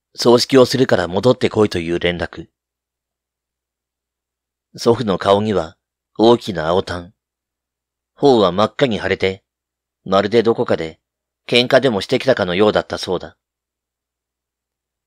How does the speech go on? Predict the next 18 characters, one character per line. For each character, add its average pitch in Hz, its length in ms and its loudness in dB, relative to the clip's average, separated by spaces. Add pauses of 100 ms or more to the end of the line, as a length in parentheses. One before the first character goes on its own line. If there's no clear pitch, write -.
(760)
親 101 240 4
父 113 120 -2
は 110 120 6
び 101 100 -2
っ - 60 -8
く - 120 0
り 113 100 0
し - 60 -2
て、 85 320 -2 (540)
祖 - 180 2
母 127 140 2
に 87 160 -6
聞 110 160 -4
い 101 60 -2
て 117 100 0
み 107 100 -2
る 95 100 -4
と、 - 200 -14